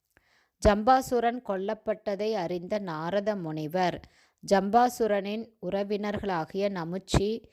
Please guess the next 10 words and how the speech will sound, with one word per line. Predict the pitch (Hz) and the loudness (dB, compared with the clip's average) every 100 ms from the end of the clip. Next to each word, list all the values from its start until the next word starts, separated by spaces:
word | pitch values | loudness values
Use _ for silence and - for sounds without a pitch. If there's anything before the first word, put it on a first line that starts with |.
| _ _ _ _ _ _ _ _ _ 175 | _ _ _ _ _ _ _ _ _ 2
பலன் | 185 180 214 254 - | 4 4 2 0 -4
மற்றும் | 180 170 - 220 226 170 | -4 -4 0 0 0 0
பாகன் | 165 175 175 220 220 - 165 | 2 2 2 -2 -2 -6 -8
ஆகியோரிடம் | 165 170 190 180 175 165 160 180 185 156 _ _ _ | -6 -6 -2 0 0 0 0 -2 -4 -8 _ _ _
இதை | 180 180 208 | -2 4 4
பற்றி | 208 202 - - 240 | 4 -2 -2 0 2
அறிவித்தார். | 202 165 170 - 165 160 165 - _ _ _ _ | 2 0 -2 -6 -4 -4 -4 -12 _ _ _ _
அவர்களும் | - 180 202 240 214 190 202 165 | -2 2 4 2 2 2 0 -4
போர்க்களத்திற்கு | - 202 214 - 220 214 214 - - 240 | -2 -2 0 2 2 2 -2 -4 -4 -2
சென்று | - 185 156 190 185 151 | 0 0 0 2 2 -2